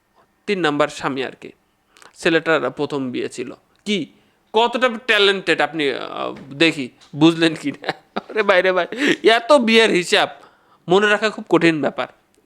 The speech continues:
কি মধু পাইছে, একের পর এক বিয়ে শাদী চলতেছে, একের পর একজন আরেকজন, মানে, ভাই আমার তুলে দিয়ে দাও,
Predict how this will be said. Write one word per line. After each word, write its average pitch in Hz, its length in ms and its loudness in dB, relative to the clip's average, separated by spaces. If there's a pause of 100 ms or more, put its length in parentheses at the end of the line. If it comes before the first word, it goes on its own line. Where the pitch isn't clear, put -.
(1300)
কি 285 140 4
মধু 202 460 4
পাইছে, 180 720 2 (1200)
একের 240 360 2
পর 214 220 2
এক 202 200 0
বিয়ে 196 180 4
শাদী 180 260 0
চলতেছে, 160 680 -2 (1500)
একের 220 300 0
পর 190 200 0
একজন 170 340 0
আরেকজন, 151 440 -2
মানে, - 340 -10 (200)
ভাই 220 300 4
আমার 226 360 2
তুলে 285 480 -2 (100)
দিয়ে 403 200 2
দাও, - 200 0